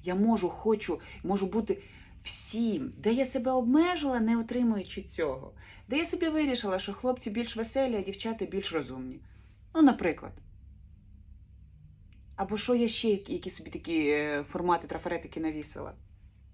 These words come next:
Їх може навіть не бути в моменті, але тіло відгукується в різних тонах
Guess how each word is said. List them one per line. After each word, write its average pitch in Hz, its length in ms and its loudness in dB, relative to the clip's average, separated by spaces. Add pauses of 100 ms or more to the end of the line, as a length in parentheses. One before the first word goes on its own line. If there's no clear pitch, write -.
(640)
Їх 180 240 -2
може 190 280 2
навіть 196 260 0
не 202 80 4
бути 285 260 -2
в 262 60 -2
моменті, 180 560 0 (380)
але 180 320 4 (220)
тіло 240 600 2
відгукується 175 1300 -2
в 147 40 -6
різних 196 680 0 (800)
тонах 170 1000 -4